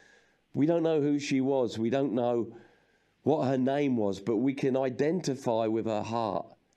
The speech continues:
That of whatever had happened in this woman's life when she'd encountered Jesus, suddenly elevated Jesus to the number one spot in her life. Where suddenly,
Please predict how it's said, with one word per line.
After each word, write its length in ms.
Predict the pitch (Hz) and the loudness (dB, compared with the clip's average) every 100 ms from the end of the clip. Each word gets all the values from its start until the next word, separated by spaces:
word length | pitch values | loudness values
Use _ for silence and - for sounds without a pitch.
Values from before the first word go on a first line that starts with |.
| _ _ _ _ _ _ _ | _ _ _ _ _ _ _
That 120 | - 131 | 0 4
of 200 | 151 151 | 2 2
whatever 800 | 156 - 151 196 202 208 185 175 | 0 0 2 2 2 2 2 2
had 120 | 151 | 0
happened 760 | 143 165 165 - 113 95 95 | 0 -2 -4 -2 -2 0 0
in 160 | 113 123 | 0 0
this 200 | 123 135 | -2 0
woman's 420 | 131 127 120 107 | 0 0 -2 0
life 460 | 123 113 - - - _ _ _ _ _ | 0 0 -4 -12 -20 _ _ _ _ _
when 200 | 117 120 | 0 2
she'd 240 | 131 123 | 0 0
encountered 640 | 117 110 120 123 104 113 | 0 -2 -2 -2 -2 -4
Jesus, 680 | 101 117 113 - 87 - - - _ _ _ _ _ _ _ | -2 -2 -2 -4 -6 -6 -10 -14 _ _ _ _ _ _ _
suddenly 560 | - 160 156 147 143 139 | -2 0 2 2 2 2
elevated 840 | - 151 151 117 123 120 110 120 107 | 0 0 0 0 0 0 -2 -4 -2
Jesus 840 | 113 123 123 - 92 82 - - - _ _ _ _ _ _ - | 0 0 0 -2 -4 -4 -8 -12 -18 _ _ _ _ _ _ -4
to 100 | 110 | 0
the 100 | 113 | 2
number 300 | 120 117 113 | 2 0 0
one 300 | 113 117 110 | 0 0 -4
spot 360 | - - 98 | -4 -2 -2
in 100 | 98 | -2
her 100 | 101 | -2
life. 540 | 95 104 90 - - - _ _ _ _ - - | 0 -2 -4 -8 -20 -20 _ _ _ _ -20 -10
Where 160 | 127 123 | -2 -2
suddenly, 640 | 127 175 170 151 143 131 | 0 0 2 2 0 0